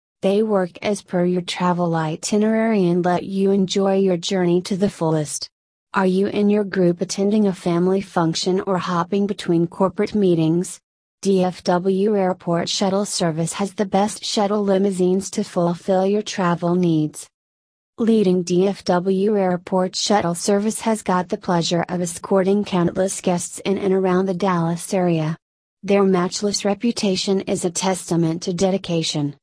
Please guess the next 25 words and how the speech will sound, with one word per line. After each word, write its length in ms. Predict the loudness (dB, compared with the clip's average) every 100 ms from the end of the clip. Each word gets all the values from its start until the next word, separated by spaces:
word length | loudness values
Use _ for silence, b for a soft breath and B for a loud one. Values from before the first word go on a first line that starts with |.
| _
efficiency, 880 | -4 -2 -2 -2 0 -2 -2 -4 -6 -8 _
and 180 | 0 0
professionalism 1080 | 0 -2 0 -2 0 0 0 0 0 0 0
of 160 | -2 0
each 240 | 0 0 -4
of 120 | -2
their 180 | 0 0
employees. 760 | 0 -2 0 0 0 -4 -6 -14 _ _ _ _
From 220 | 0 0
dealing 440 | 2 0 2 2 2
with 240 | 0 -2
bad 340 | 0 2 0 0
weather 280 | 0 0
to 180 | -2 -2
identifying 800 | 0 0 0 0 -2 0 2 2
mechanical 560 | 0 0 0 0 0 -4
problems 580 | -2 -2 0 0 0 0
in 180 | 0
the 80 | 0
fleets 560 | -2 0 2 2 0 -4
and 160 | 0 0
avoiding 480 | 0 0 2 2 2
rush 320 | 0 0 0
hour 340 | 2 2 0
traffic, 640 | -2 -2 -2 0 -2 -4